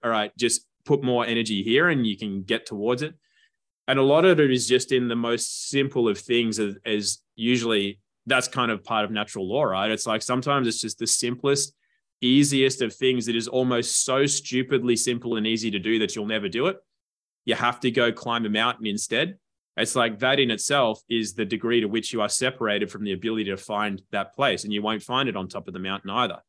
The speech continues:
'cause you weren't chasing it. So it's kind of, it's like that kind of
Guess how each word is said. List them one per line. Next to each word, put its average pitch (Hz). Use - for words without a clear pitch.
'cause 104
you 101
weren't 101
chasing 113
it. -
So 110
it's 107
kind 123
of, 120
it's 127
like 123
that 127
kind 113
of 95